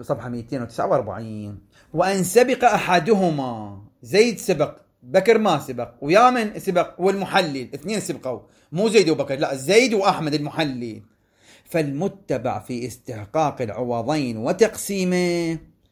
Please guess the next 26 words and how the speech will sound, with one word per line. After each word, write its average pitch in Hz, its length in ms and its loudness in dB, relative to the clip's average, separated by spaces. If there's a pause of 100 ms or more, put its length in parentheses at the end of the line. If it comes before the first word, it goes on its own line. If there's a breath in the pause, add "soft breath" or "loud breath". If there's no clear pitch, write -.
(400)
مناصفة، 131 840 -2
ربع 117 240 -2
بربع، 117 540 -6
ثلث، 131 360 -6
وهكذا، 135 460 0
باعتبار 139 360 -2
المحلل 151 360 -4
ما 240 160 -6
إله، 185 240 -6 (360 loud breath)
يعني، 143 560 -4
م-، 127 540 -10 (680)
ما 147 380 -4
دفع 185 240 0
شيء، 143 280 -8 (380 soft breath)
فايش 143 420 0
قد 214 120 6
ياخذ 247 380 4 (120)
بحسب 185 340 0
الشرط 214 360 2
المتفق 170 400 -4
به 180 140 -4
بالعقد. 127 420 -4 (340 soft breath)
كيفية 170 540 2
الجعل 156 600 6
وتقسيمه 139 480 -12
شلون؟ 202 380 -6